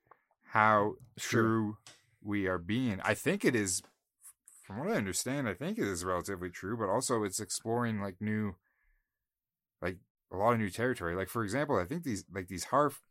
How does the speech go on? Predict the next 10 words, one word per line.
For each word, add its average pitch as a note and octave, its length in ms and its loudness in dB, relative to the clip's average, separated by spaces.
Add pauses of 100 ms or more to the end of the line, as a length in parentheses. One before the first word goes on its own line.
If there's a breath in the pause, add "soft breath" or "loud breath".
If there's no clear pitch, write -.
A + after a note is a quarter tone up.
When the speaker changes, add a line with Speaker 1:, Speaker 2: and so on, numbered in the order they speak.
(140)
Speaker 1:
what C3 160 -2
are - 20 0
they? E2 100 0
Harfoots, - 760 -4 (460)
right? A2+ 240 0 (540)
Speaker 2:
Yeah. C#3 200 4 (340)
Speaker 1:
They're, G2+ 120 -2
like, G#2 140 2
a F2 60 2
Hobbit G2+ 560 4